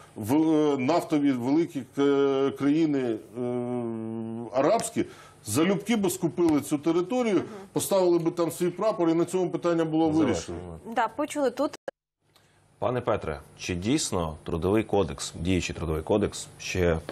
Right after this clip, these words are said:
Speaker 3: з Радянського Союзу, який діє зараз і понині, захищає працівника, а те, що пропонують, навпаки,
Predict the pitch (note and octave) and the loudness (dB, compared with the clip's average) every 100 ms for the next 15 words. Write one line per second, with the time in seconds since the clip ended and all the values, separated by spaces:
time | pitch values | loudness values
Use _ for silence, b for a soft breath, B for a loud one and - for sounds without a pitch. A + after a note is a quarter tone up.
0 | - - - F2 E2+ G#2 G2 - E2 F2+ | -16 -16 -8 -2 2 4 2 2 -2 0
1 | G2 F2 E2+ - E2 E2+ E2 F#2 A#2+ F2 | 2 2 0 -2 -2 0 2 4 2 0
2 | - F2 - F#2 A2 A#2 F2+ B B B | -4 -10 -4 0 2 0 -4 B B B
3 | B D#2+ F#2+ - A2 A2 F#2 D#2+ E2+ - | B 0 2 2 2 2 2 0 -6 -4
4 | F2 F2 B2 C#3 - - - B B B | -2 0 0 0 -4 -20 -20 B B B
5 | - - F2 - G#2 G#2 F#2 F#2 F2+ A2 | -10 0 0 2 2 2 2 0 2 4
6 | B2 E2 - - - E2+ G2 - G2 A#2+ | 4 0 -4 -16 -4 0 0 0 0 2
7 | C#3+ | 0